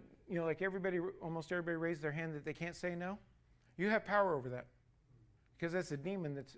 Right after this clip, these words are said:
that's turning and making you do things that you, you shouldn't be doing. Uh, and, uh, and you can be free. So if you stand against that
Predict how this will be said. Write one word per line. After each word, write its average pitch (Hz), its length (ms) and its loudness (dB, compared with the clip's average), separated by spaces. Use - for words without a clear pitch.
that's 135 240 -10
turning 180 380 -6
and 143 180 -8
making 165 300 -6
you 147 100 -2
do 151 180 -4
things 147 280 -10
that 151 100 -8
you, 147 200 -6
you 143 140 -4
shouldn't 165 340 -4
be 147 100 -2
doing. 147 360 -4
Uh, 135 320 4
and, 139 360 -4
uh, 135 220 -2
and 143 160 -2
you 165 60 0
can 151 120 -6
be 139 120 -2
free. 180 240 -2
So - 120 -4
if 147 140 -2
you 160 60 -2
stand 143 280 -4
against 156 360 -2
that 147 240 -2